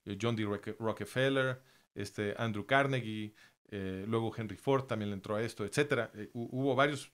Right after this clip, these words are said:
grandes industriales que financiaron esto. Eh, lograron con su dinero que se, se crearan cursos de eugenismo en las secundarias, en las universidades, etcétera,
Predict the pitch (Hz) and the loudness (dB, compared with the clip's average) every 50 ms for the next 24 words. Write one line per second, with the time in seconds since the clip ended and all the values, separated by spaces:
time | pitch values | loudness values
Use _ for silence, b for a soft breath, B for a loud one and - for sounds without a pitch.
0 | _ _ - - 120 110 120 139 143 139 135 120 123 104 101 - - 123 120 117 | _ _ -18 -8 -2 2 4 4 4 4 4 2 0 -2 -2 -2 0 2 2 2
1 | 110 104 - - 98 - - 101 92 87 - 113 117 120 131 123 - - 151 - | 2 -2 -6 -8 -10 -8 -6 -6 -6 -4 -4 -4 -4 -2 -4 -6 -6 -8 -12 -16
2 | _ B B B B B B B B B B B B B B B B _ _ _ | _ B B B B B B B B B B B B B B B B _ _ _
3 | - 113 107 104 101 101 101 110 - - b b b b b b b _ _ _ | -2 0 0 2 2 2 0 0 -4 -8 b b b b b b b _ _ _
4 | - 123 120 117 117 127 147 151 156 156 156 151 139 - 123 117 107 - 123 120 | -4 0 0 2 4 6 8 8 8 8 6 4 2 0 -2 -2 0 0 0 2
5 | 135 147 151 156 151 147 143 147 - 117 107 - 113 107 101 101 - - - 113 | 2 4 6 6 6 6 4 2 0 -4 -2 0 0 2 2 2 0 -4 -8 -10
6 | - - 101 95 - - 113 113 123 131 131 127 123 - - 151 160 165 156 - | -6 -6 -6 -6 -2 0 2 4 4 4 4 2 0 -2 2 2 4 4 4 2
7 | - 147 147 143 - - 104 98 95 92 - 113 113 120 135 147 151 139 131 139 | 2 2 2 2 0 -4 -4 -4 -4 -4 -4 -2 0 2 2 2 2 2 2 0
8 | 139 135 117 101 - - 101 - 104 98 98 123 127 135 139 139 139 139 135 - | 0 0 0 -2 -4 -6 -8 -8 -6 -4 0 2 4 4 4 4 4 2 0 0
9 | - 107 101 95 - - 92 92 90 92 - - 110 101 120 127 127 127 123 117 | -2 -2 -2 -2 -4 -4 -6 -6 -6 -8 -8 -6 -4 -2 0 0 0 0 -2 -4
10 | 110 - - - - 127 123 127 123 123 | -8 -10 -10 -8 -6 -6 -4 -4 -4 -4